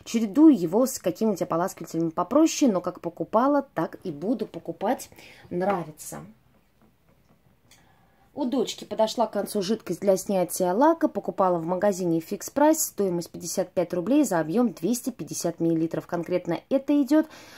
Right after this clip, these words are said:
укрепляющая. Девчонки, она идет с ацетоном, кому это важно. Нас это не пугает. Ногтевое, ногтевая пластина не подсушена, не пересушена. Прекрасно снимает любой лак, но с шиммерным, конечно, придется повозиться.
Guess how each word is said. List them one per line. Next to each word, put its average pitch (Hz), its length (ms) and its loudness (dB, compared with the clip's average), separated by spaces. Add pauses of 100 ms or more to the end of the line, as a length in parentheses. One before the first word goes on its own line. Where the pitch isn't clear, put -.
(140)
укрепляющая. 170 1040 0
Девчонки, 202 560 -4
она 196 400 4
идет 180 280 -2
с - 80 -10
ацетоном, 226 580 2
кому 175 320 -2
это 190 300 -6
важно. 156 380 -4 (300)
Нас 214 340 2
это 170 200 -2
не 214 180 2
пугает. 247 680 2 (300)
Ногтевое, 196 920 0
ногтевая 196 380 0
пластина 220 560 2
не 196 240 2
подсушена, 277 760 0
не 185 220 0
пересушена. 247 880 0 (300)
Прекрасно 196 500 0
снимает 175 540 -2
любой 180 240 0
лак, 269 260 0
но 208 120 0
с 240 60 -4
шиммерным, 202 500 -2
конечно, 165 440 -4
придется 165 500 -6
повозиться. 156 680 -6